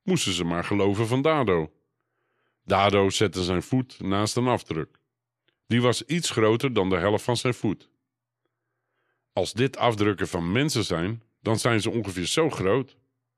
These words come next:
Hij hield zijn hand ter hoogte van zijn maag. Dat stelde iedereen weer gerust. Als die mensen zo klein waren, konden ze ook niet echt gevaarlijk zijn.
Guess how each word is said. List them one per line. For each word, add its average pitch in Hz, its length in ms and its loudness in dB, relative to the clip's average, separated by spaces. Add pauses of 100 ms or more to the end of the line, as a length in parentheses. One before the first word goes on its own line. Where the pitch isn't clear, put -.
(640)
Hij 92 180 -2
hield 107 180 0
zijn 95 160 -2
hand 113 260 0
ter 87 140 0
hoogte 107 320 0
van 117 120 0
zijn 123 180 0
maag. 104 400 -2 (340)
Dat 101 420 -2
stelde 92 400 -2
iedereen 110 340 0
weer 123 140 0
gerust. 139 520 -2 (640)
Als 104 200 0
die 95 100 -4
mensen 87 340 -2
zo 127 240 0
klein 85 340 0
waren, 87 440 -2
konden 117 260 0
ze 110 100 0
ook 127 160 0
niet 110 200 -2
echt 101 200 -4
gevaarlijk 117 460 0
zijn. 76 400 -6